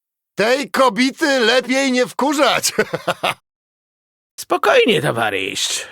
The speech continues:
Speaker 2: Tak się tylko drażniłem. Ale lepiej zajrzyjcie do doktora. Już trzeci raz jestem sierżantem.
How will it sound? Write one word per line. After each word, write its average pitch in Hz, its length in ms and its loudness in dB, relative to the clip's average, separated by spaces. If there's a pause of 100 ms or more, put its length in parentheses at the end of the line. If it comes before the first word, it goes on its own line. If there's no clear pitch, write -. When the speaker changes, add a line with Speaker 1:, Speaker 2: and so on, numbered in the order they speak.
Speaker 2:
Tak - 280 0
się 143 160 0
tylko 131 240 -4
drażniłem. 127 680 -2 (440)
Ale 127 220 0
lepiej 151 320 2
zajrzyjcie 143 560 0
do 107 100 -2
doktora. 104 720 -8 (920)
Już 370 260 -2
trzeci 214 420 0
raz 247 300 2
jestem 160 340 -2
sierżantem. 113 760 -8